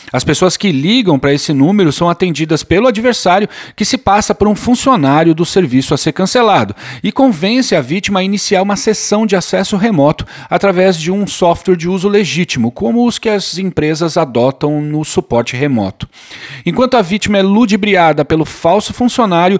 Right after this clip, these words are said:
outro criminoso busca por falhas na rede dela. Segundo o estudo, existem evidências dos grupos Silent Ransom,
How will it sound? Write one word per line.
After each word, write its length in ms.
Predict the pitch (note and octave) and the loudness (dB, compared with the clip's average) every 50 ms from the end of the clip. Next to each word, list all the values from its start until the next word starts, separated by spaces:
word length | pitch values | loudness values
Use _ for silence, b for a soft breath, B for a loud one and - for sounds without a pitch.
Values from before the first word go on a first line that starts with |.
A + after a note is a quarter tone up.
| B B B B B | B B B B B
outro 340 | - F#3 A#3 C#4 C#4 C4+ B3 | 2 2 4 4 2 0 -2
criminoso 640 | - A#3 B3 A#3 A#3 G#3+ F3+ E3+ F3+ F#3+ F#3+ F3+ G3+ | -2 0 0 0 2 2 2 2 2 2 2 2 0
busca 600 | F3 D3 C3+ D#3+ G#3 A#3+ C#4 C#4+ - - - - | -2 0 0 0 2 2 0 0 0 -2 -4 -2
por 160 | - G#3 G#3 | -2 -4 -4
falhas 520 | - - - E3 D3 D3+ D3+ D#3+ D#3+ D#3 | -4 -4 0 2 2 2 2 0 -2 -2
na 120 | E3+ F3+ E3 | -2 -2 -2
rede 320 | D3 C3 D#3+ D#3+ D3+ F#3 | 0 0 0 0 -2 -4
dela. 360 | E3 C#3 C3 C3+ C3 A#2 G2 B B B B B B B B | -2 0 2 2 2 2 0 B B B B B B B B
Segundo 500 | - - E3 D3+ F3 F#3+ G3 F#3 E3 D#3 | -6 -4 -2 -2 0 0 0 0 2 0
o 60 | D#3+ | 0
estudo, 480 | D#3 - - - A3 A#3 G#3+ E3 D#3+ | -2 -2 -4 -2 -2 -2 0 2 2
existem 460 | D#3 D3+ C3+ C3 F#3+ F#3+ - - G3 G3 | 2 2 0 -2 -6 -6 -4 -4 -4 -2
evidências 640 | E3+ E3+ F3 D3 D#3+ F3+ G3+ F#3+ - - D#3+ C#3+ C3 | -2 -4 -4 -4 -4 -4 -4 -4 -2 -4 -4 -4 -2
dos 240 | C#3+ D#3 D3 C3+ C#3 | 0 0 0 0 0
grupos 420 | D#3 D3+ D#3 - - C#3+ C3 - | 0 0 0 0 -2 -4 -4 -4
Silent 540 | - - - E3+ F3+ G#3 A3+ A#3 A3+ G3+ - - | -4 -2 0 0 0 0 0 0 -2 -2 -4 -4
Ransom, 600 | E3+ D3 D3 D3 D#3+ E3 - - G#3 G3 F#3+ | 0 0 2 2 0 -2 -2 -2 -2 -2 -2